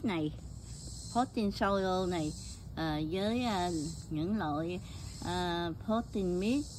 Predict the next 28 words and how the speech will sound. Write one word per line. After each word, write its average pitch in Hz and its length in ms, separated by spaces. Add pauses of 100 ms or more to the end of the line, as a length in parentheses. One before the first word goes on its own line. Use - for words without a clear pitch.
(140)
của 151 220
hãng 196 280
Miracle 180 760
Grow 196 440
hoặc 175 300
là, 160 320 (400)
à, 151 320 (2500)
hoặc 147 220
là 160 220
potting 202 600
mix 254 220 (160)
của, 156 300
à, 185 640 (440)
hiệu 156 220
con 190 200
cóc 240 300
là 156 140
Happy 196 520 (100)
Plot 220 260 (120)
đó 277 160
các 247 200
bạn. 151 200 (520)
Thì 160 240
cho 190 180
nó 196 160 (100)
thêm 190 400
vài, 151 560 (460)
vài 156 540